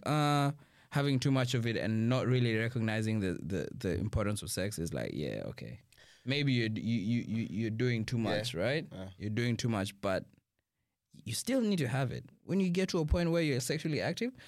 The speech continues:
Speaker 1: I'm not telling, like, fourteen, fifteen, sixteen-year-olds,
Speaker 2: Yeah.
Speaker 1: eighteen, nineteen-year-olds, it's like, you're not there yet. But when you pass twenty-three,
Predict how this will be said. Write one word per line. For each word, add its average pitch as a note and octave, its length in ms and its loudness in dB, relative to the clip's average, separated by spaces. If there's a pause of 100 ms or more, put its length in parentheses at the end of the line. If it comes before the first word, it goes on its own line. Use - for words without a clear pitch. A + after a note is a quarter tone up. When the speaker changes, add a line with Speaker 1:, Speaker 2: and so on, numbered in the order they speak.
(120)
Speaker 1:
I'm E3 100 0
not C4 140 4
telling, D3+ 300 2
like, F2 180 -2
fourteen, G#2+ 420 0
fifteen, G#2+ 320 -2
sixteen-year-olds, G2 680 -2 (200)
Speaker 2:
Yeah. F#2+ 240 -6 (140)
Speaker 1:
eighteen, A2+ 340 2
nineteen-year-olds, G#2+ 640 2
it's A#2 120 -2
like, G#2+ 220 -4 (220)
you're A#2+ 160 0
not C3+ 200 2
there B2+ 160 2
yet. F2+ 200 -2 (600)
But B2 100 2
when F3 180 4
you C3+ 200 4 (320)
pass D3+ 280 2
twenty-three, C3+ 640 0